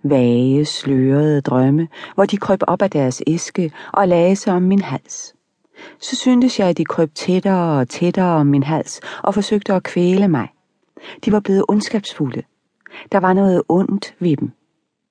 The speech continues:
I drømmen fik jeg fat på perlerne og forsøgte at rive dem af halsen. Så ændrede drømmen sig.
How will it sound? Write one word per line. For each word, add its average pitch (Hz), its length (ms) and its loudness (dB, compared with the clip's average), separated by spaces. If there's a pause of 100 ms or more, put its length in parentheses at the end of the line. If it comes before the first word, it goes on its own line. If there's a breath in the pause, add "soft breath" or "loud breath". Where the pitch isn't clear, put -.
(720 loud breath)
I 170 80 -2
drømmen 156 480 0
fik 156 200 -6
jeg 143 100 0
fat 135 180 -2
på 143 120 -4
perlerne 151 560 2 (220 loud breath)
og 208 100 0
forsøgte 220 420 -2
at 175 120 0
rive 147 180 2
dem 127 180 0
af 113 60 0
halsen. - 520 -6 (720 loud breath)
Så - 180 -2
ændrede 208 500 2
drømmen 160 380 0
sig. 117 220 -6